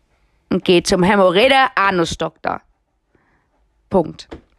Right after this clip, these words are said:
Also, meine Lieben, ich hoffe, ich konnte euch mit dem Podcast, äh, ein bisschen weiterhelfen.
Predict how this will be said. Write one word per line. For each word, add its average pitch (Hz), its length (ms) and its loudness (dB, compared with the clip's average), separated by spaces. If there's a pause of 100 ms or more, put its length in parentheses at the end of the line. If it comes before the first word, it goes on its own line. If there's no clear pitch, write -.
(760)
Also, 220 220 0
meine 196 200 2
Lieben, 208 240 -2
ich - 140 -2
hoffe, 262 300 -2
ich - 160 0
konnte 240 260 0
euch 233 220 0
mit 240 120 -4
dem 233 140 2
Podcast, 220 680 -4
äh, - 40 -2
ein 220 380 0
bisschen 269 260 -4
weiterhelfen. 226 680 -4